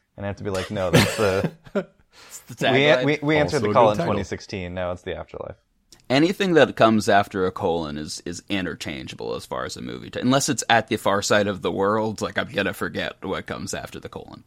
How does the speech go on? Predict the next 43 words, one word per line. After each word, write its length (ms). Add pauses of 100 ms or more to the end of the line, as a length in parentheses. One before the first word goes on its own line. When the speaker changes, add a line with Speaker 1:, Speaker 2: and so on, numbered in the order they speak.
(120)
Speaker 2:
What's 220
At 120
the 80
Far 240
Side 200
of 40
the 80
World? 320 (880)
Speaker 3:
At 140
the, 80 (120)
on 140
the 80
far 240
end 100
of 60
the 80
universe. 300
What's 240
the, 100
what's 160
Speaker 1:
No, 60
Speaker 3:
the 60
Speaker 1:
no. 60
Speaker 3:
Master 200
and 80
Commander 400
subtitle? 320
Speaker 1:
It's 80
The 60
Far 160
Side 180
of 80
the 60
World. 240
You 80
got 160
Speaker 3:
The 100
Speaker 1:
it. 60
Speaker 3:
Far 160
Side 180
of 60
the 40
World. 260